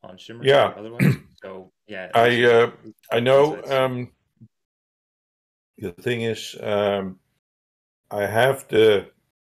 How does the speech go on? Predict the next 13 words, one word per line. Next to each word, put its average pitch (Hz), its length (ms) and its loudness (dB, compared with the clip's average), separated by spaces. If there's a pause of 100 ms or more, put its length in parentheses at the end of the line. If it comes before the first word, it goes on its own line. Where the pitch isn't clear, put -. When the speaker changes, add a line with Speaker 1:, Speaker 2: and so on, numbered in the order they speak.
(280)
Speaker 2:
initial 117 560 -4
interface 104 680 -2
in 92 220 -10
Go 98 540 2 (360)
working, 180 540 -2 (960)
and 104 540 -2 (200)
I'd 104 300 -2
like 107 440 0
to 107 160 -8
get 107 440 -2 (200)
the 101 200 0 (100)
TypeScript 120 640 -2
version 101 540 -6